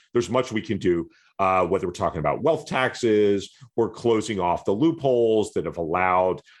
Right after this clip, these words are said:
uh, companies to book profits in foreign jurisdictions and then, uh, charge their American operations licensing fees to just make their taxes disappear, so that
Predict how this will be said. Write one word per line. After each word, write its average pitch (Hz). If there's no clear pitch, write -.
uh, 90
companies 90
to -
book 101
profits 90
in 82
foreign 82
jurisdictions 80
and 76
then, 80
uh, 80
charge 78
their 76
American 76
operations 76
licensing 76
fees 76
to 73
just 73
make 73
their 80
taxes 80
disappear, 76
so 80
that 76